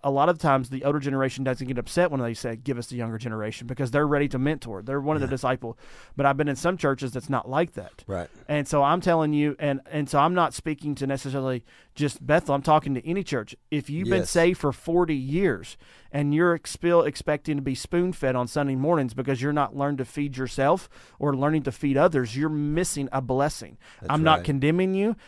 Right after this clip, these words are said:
Speaker 1: I'm not critiquing you. I'm not putting you down. What I'm trying to say is you're missing an incredible blessing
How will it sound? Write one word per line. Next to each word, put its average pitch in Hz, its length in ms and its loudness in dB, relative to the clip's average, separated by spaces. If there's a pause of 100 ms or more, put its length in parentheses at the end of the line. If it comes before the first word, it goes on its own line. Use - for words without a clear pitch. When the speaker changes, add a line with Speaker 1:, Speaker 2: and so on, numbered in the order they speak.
(100)
Speaker 1:
I'm 151 200 2
not 147 180 0
critiquing 175 560 0
you. 202 200 -2
I'm 147 120 0
not 139 180 0
putting 156 220 2
you 139 120 0
down. 165 260 0
What 147 100 2
I'm 143 80 0
trying 190 160 0
to 190 60 0
say 147 180 -2
is 135 260 -4
you're 185 140 2
missing 165 480 0
an 131 140 -4
incredible 151 540 0
blessing 139 540 0